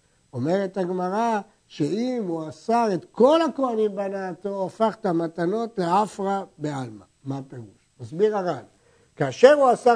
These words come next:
כהן מסוים, יש לו הנאה למי לתת את התרומה, זאת הנאה.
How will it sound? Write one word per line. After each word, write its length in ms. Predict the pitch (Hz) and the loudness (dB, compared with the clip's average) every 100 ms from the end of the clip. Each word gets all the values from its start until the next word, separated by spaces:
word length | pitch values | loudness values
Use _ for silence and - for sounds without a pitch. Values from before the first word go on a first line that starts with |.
| 214 | 2
כהן 320 | 220 214 226 | 2 2 0
מסוים, 580 | 208 - 185 151 143 147 | -4 -4 -4 -2 -6 -6
יש 200 | 202 208 | -6 -2
לו 140 | 240 | -2
הנאה 260 | 220 233 277 | 0 -2 4
למי 380 | 240 214 254 269 | 6 6 4 2
לתת 580 | 233 - - 269 247 240 _ 214 | 2 0 4 6 6 2 _ -4
את 140 | 214 | -2
התרומה, 540 | 202 196 185 170 147 110 113 | -2 -2 -4 -4 -8 -12 -4
זאת 220 | 180 185 | -4 -2
הנאה. 320 | 185 180 127 | -4 -4 -8